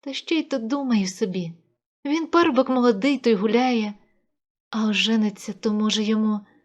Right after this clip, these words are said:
той шум із голови й вийде. Жінка, господарство, то те, то се, та й забудеться.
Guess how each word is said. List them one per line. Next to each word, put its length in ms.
той 160
шум 320
із 120
голови 320
й 40
вийде. 500
Жінка, 480
господарство, 800
то 140
те, 260
то 160
се, 360
та 120
й 40
забудеться. 800